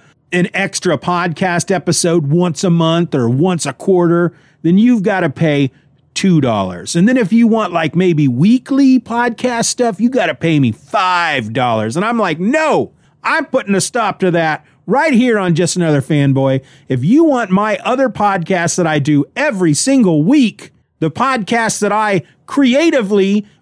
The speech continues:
in my creative genius wisdom freaking brain pan, have named my other podcast, all you have to do is spend a dollar a month. And that is, in this day and age, folks, a dollar a month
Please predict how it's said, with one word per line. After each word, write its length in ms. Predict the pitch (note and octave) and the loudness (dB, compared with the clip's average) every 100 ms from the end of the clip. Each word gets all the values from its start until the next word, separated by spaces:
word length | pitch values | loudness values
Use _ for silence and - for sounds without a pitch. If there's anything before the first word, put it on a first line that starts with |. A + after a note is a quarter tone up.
| E3+ | -6
in 180 | A3 B3 | 0 2
my 180 | B3 B3 | 2 -2
creative 720 | - B3+ B3 C4+ C4 G3+ C#3 | -2 2 4 4 4 2 -2
genius 680 | A#2+ C#3+ D4 C4 A#3+ G#3 - | -2 2 4 6 4 2 2
wisdom 680 | D3+ G#3 B3+ F3+ A#3 G#3 F3+ | 4 4 2 2 2 4 2
freaking 720 | - C4+ C4 A3 G#3+ F#3 C#3 | 0 0 0 2 2 2 2
brain 440 | F3 A#3+ B3+ A#3+ F3+ | 0 2 2 2 0
pan, 520 | E3 E3 D#3+ D3+ E3+ - _ - | -2 -2 0 0 -2 -6 _ -4
have 240 | F3 E3+ | 0 2
named 640 | G#3+ C4+ C4 G3+ F3+ F3+ F3 _ _ _ G2+ | 4 4 2 2 2 0 -2 _ _ _ -6
my 320 | G#2+ A2+ A2+ | -2 0 0
other 180 | G#2+ G2+ | 0 0
podcast, 720 | B2+ B2+ C3 A#2 G#2+ G#2 - - _ _ | -2 -2 -2 -2 -2 -2 -6 -20 _ _
all 220 | E3+ G#3 | -2 0
you 160 | G#3 G3 | 2 4
have 240 | F3 E3+ - | 2 0 -2
to 100 | C3 | 0
do 400 | F#3+ C3+ G2 - _ _ - | 2 0 -2 -10 _ _ -4
is 160 | A2+ | -4
spend 280 | - A#2 A2 | -2 -2 0
a 60 | G#2 | 0
dollar 320 | G#2 G2 G2 | 0 0 0
a 80 | G2+ | 2
month. 340 | G#2 F#2 - - _ _ _ | 2 0 -6 -20 _ _ _
And 200 | C3+ C#3 | 0 2
that 260 | E3+ F#3+ - | 2 -2 -2
is, 480 | E3 E3+ D#3+ D3 - - _ _ F3 | -2 0 0 0 -4 -12 _ _ 0
in 140 | F3+ | 2
this 160 | A#3+ - | 2 0
day 160 | A3+ | 0
and 100 | G3+ | 0
age, 220 | G3 E3+ | 0 -2
folks, 320 | - D#3+ C#3+ C#3+ | -2 -2 -2 -2
a 40 | |
dollar 280 | E3+ F3 D#3 | 0 0 2
a 40 | |
month 300 | D3+ D3+ - | 2 0 -4